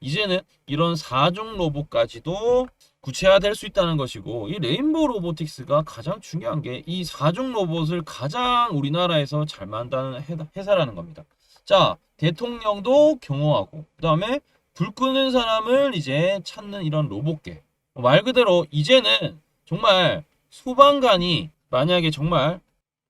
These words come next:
불길이 치솟아서 이 불상사가 발생하는 그런 가능성이 줄어들고, 이제는 로봇이 불 끄러 가는 부분, 자, 발생을 한다는 거죠. 자, 이런 식으로, 어, 이 사 종 로봇에 대한 부분이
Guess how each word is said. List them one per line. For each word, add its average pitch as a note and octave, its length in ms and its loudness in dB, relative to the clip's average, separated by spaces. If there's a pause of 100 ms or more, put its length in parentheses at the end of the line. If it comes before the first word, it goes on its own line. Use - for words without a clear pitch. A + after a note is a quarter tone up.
(140)
불길이 G3 580 -4
치솟아서 E3+ 920 -4 (300)
이 A2 120 -8
불상사가 G3 1040 2
발생하는 D#3 1040 0
그런 D#3 380 -4
가능성이 A#2+ 680 -8
줄어들고, C#3 600 -8 (260)
이제는 A#3 480 2
로봇이 G#3+ 680 0 (120)
불 D#3 240 -4
끄러 E3 420 -4
가는 C3+ 440 -10
부분, G#2+ 520 -14 (380)
자, F2 140 -14
발생을 F3+ 840 -4
한다는 A3 360 0
거죠. F#2 280 -6 (380)
자, D#3+ 160 4
이런 C#4 260 6
식으로, G3 800 0
어, A2+ 180 -6
이 C3 180 -6
사 B2+ 360 -2
종 C#4 240 -2
로봇에 F#3+ 480 -4
대한 C#3 240 -2
부분이 G#2+ 720 -8